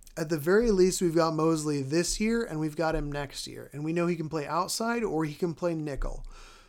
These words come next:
And then if we bring in C J Henderson, he now can be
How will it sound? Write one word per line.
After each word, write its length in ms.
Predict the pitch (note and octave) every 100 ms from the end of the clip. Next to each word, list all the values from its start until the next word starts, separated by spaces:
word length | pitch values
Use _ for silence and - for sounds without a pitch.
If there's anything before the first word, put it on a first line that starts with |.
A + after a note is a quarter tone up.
| _ _ _ _ _ -
And 160 | E3 F3
then 60 | F3
if 40 |
we 80 | F#3
bring 220 | E3+ G3+
in 140 | F#3+
C 180 | F3 F#3+
J 200 | E3 D3+
Henderson, 840 | C3 C#4+ F#4 A#3 C#3+ - B2 C#3+ F3 _ - - - _ _
he 240 | - B3+
now 280 | D4+ F3+ E3+
can 240 | E3 E3
be 360 | D#3+ D#3+ D#3 D#3